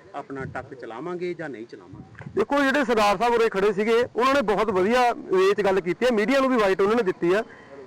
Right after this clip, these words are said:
Speaker 2: ਮੈਂ ਕਹਿੰਦਾ ਵੀ ਉਹਨਾਂ ਦੀ ਵੀ ਵੱਡ-, ਆਪਾਂ ਵਡੱਪਣ ਕਹਾਂਗੇ, ਜੇ ਉਹ ਕਹਿੰਦੇ ਵੀ ਇਲਾਕੇ ਦੇ ਲੋਕ ਸਹਿਮਤ ਨਹੀਂ ਹੋਣਗੇ ਤਾਂ ਅਸੀਂ ਬਿਲਕੁਲ ਨਹੀਂ ਚਲਾਵਾਂਗੇ ਜੀ। ਇਹ ਤਾਂ ਗੱਲ ਇੱਥੇ ਹੀ ਮੁੱਕ ਜਾਣੀ ਚਾਹੀਦੀ ਆ। ਆਪਾਂ ਕਹਿੰਦੇ ਵੀ ਜੇ ਉਹਨਾਂ ਨੇ ਇਹ ਗੱਲ ਦਾ ਆਪਾਂ ਨੂੰ ਸ਼ਵਾਸਨ ਦਿੱਤਾ ਆ ਤੇ ਬਾਕੀ ਇਲਾਕੇ ਦੇ ਪਤਵੰਤੇ ਜਿੰਨੇ ਲੋਕ ਇਕੱਠੇ ਹੋਣਗੇ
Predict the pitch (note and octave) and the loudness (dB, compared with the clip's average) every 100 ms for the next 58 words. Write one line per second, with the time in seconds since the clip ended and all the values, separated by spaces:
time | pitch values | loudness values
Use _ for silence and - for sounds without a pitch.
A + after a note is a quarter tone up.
0 | - F3+ A3+ B3+ D4+ D#4 D4 D#4+ D#4 D4+ | -4 0 2 2 2 2 2 2 2 2
1 | D4+ D4 - E3+ E3+ G3 - - C4+ G#3+ | 2 0 -2 -8 -2 -2 -2 0 2 2
2 | G#3 - A#3+ B3+ A#3 A#3+ B3+ C4 C4 C4 | 0 0 0 2 2 2 2 2 2 2
3 | C#4 C#4 G#3+ G3 A#3 A#3 A3+ A#3 - A3 | 2 2 2 2 0 2 2 0 0 0
4 | C4+ A#3+ G#3 G#3+ A#3 B3 A3 - - - | 2 2 2 4 2 2 0 -4 -10 -2
5 | B3 C4+ C4+ D4+ D#4+ D#4+ D4 C4+ C4+ C4+ | 0 2 0 2 2 2 2 2 2 0
6 | C4 B3+ - - C4 D#4 C#4 C#4 C4+ - | -2 -6 -20 -6 0 2 2 2 2 2
7 | D4 C#4+ C#4+ C#4+ C#4 C4 C4 C4+ B3+ - | 0 2 2 2 2 2 2 0 0 -6
8 | - - - - - - B3+ C4 C#4+ D#4+ | -20 -20 -20 -8 -6 0 0 2 2 2
9 | D#4 C#4 C4+ D#4+ D#4 C#4+ C4+ C4+ C4 C4 | 2 2 2 2 4 2 2 0 2 0
10 | C4 A#3 A3 B3 G#3 G3+ B3 A#3+ E3+ - | 2 2 2 2 0 0 2 2 2 -4
11 | - _ A3+ A3 A3 C#4 A#3+ G#3 B3 C4+ | -20 _ -2 -2 0 0 2 0 -2 -2
12 | B3 A#3 G#3+ B3+ A3 A3 A#3 A#3 A3+ G#3+ | 2 0 2 0 0 2 4 2 0 -2
13 | - A3 F#3+ A#3 A3 | 0 2 2 2 0